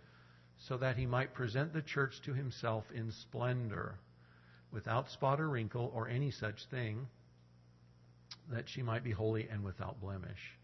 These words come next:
In the same way, same way Christ did that, in the same way husbands should love their wives as their own bodies. He who loves his wife loves himself. No one ever hated his own flesh,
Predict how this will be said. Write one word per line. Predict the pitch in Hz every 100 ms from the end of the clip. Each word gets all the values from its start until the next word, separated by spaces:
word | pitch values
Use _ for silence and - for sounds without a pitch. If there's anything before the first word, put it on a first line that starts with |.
| - - - - - - - -
In | 131 151
the | 160
same | 156 143 139
way, | 127 101 69 117 107 - - - - -
same | - 123
way | 131 135
Christ | - 143 139 -
did | 139
that, | 120 117
in | 113
the |
same | 107 - 170 190
way | 131 110
husbands | 117 175 170 160
should | - 131
love | 139 147
their | 160
wives | 135 123 123 -
as | 123 123
their | 127
own | 113 110
bodies. | 117 143 139 107 101 - - - - - - - - -
He |
who | 156
loves | 139 143 151
his | 131 107
wife | 127 143 135 143 -
loves | 123 123 120 -
himself. | - 107 107 - - 165 117 101 113 - - - - - - 175 120
No | 107
one | 113
ever | 113 110
hated | 107 127 131 110
his | 110 101
own | 107 101
flesh, | - 135 127